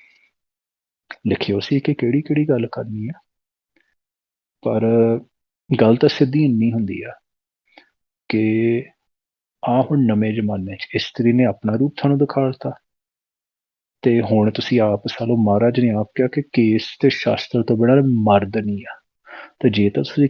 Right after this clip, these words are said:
ਕੇਸ ਸ਼ਾਸਤਰ ਤੇ ਕਮਰ ਕੱਸਾ ਸਜਾਓਗੇ, ਸ਼ਾਸਤਰਧਾਰੀ ਹੋਵੋਗੇ, ਤਾਂ ਸਾਰਾ ਸੰਸਾਰ ਤੁਹਾਨੂੰ ਰਾਜਿਆਂ ਵਾਂਗੂ ਸਮਝੂਗਾ,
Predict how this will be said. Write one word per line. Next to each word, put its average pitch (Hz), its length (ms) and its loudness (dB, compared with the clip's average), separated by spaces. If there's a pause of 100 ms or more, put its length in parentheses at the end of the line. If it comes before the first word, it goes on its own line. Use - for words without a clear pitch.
ਕੇਸ 107 260 2
ਸ਼ਾਸਤਰ - 500 -2
ਤੇ 147 140 -2
ਕਮਰ 107 380 2
ਕੱਸਾ - 320 -4
ਸਜਾਓਗੇ, 104 580 -2
ਸ਼ਾਸਤਰਧਾਰੀ 131 840 -2
ਹੋਵੋਗੇ, 113 340 -2
ਤਾਂ 139 160 -2
ਸਾਰਾ 117 320 -2
ਸੰਸਾਰ 113 640 -4
ਤੁਹਾਨੂੰ 131 320 0
ਰਾਜਿਆਂ 98 340 0
ਵਾਂਗੂ 151 300 -2
ਸਮਝੂਗਾ, 156 580 -4